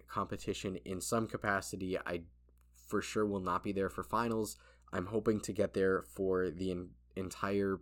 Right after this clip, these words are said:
prelim round. I don't think that's going to happen. I might miss the last one or two prelims performances, but we will see. I am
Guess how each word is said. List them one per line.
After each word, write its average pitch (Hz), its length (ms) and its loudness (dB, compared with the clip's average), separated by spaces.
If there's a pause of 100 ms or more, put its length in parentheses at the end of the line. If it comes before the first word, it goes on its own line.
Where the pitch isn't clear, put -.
prelim 107 400 0
round. 95 500 0
I 90 100 -4
don't 90 460 -2 (280)
think 95 220 -2
that's - 180 0
going 98 180 -2
to 90 60 -2
happen. 90 560 -2
I 87 140 -4
might 85 440 -4
miss 90 260 -2
the 95 120 -2
last 87 360 -4
one 92 120 -2
or 92 80 -2
two 90 280 -4
prelims 104 480 0
performances, 95 840 0 (560)
but 104 280 6
we 101 160 2
will 92 140 4
see. 123 360 2 (420)
I 98 260 0
am 120 300 0